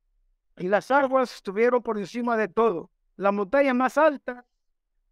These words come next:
había metros de agua hacia arriba de las montañas más altas. Vaya Hasú Kol Hearim, Agebohim,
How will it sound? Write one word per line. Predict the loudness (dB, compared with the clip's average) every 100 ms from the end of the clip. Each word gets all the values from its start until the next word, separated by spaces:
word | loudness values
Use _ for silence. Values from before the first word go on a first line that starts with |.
| _ _ _ _ -2
había | 0 0 2 2 0
metros | 0 0 0 -2 -2
de | 2
agua | 4 4 2 -4 -6 _ _ -14
hacia | -6 -2
arriba | 0 0
de | 0
las |
montañas | -2 -2 -4 -4
más | -4 -2
altas. | -4 -6 -20 _ _ _
Vaya | 0 0
Hasú | 2 -2 -2 -6 -6 -6
Kol | 0 0 2
Hearim, | 0 2 2 0 -4 -6 -12 _ _ _ _ _
Agebohim, | 2 2 2 -2 -4 -4 -4 -8